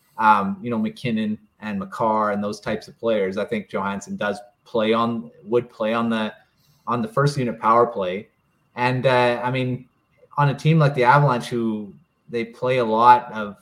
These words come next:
uh, a lot of speed, a lot of rush type,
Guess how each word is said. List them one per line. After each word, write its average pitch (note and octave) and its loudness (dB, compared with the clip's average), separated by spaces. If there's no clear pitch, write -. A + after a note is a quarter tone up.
uh, F#2+ -12
a - -12
lot A#2+ 0
of A#2 -6
speed, A#2 -4
a - -4
lot A2 0
of G#2+ -2
rush A2 -4
type, A#2 -8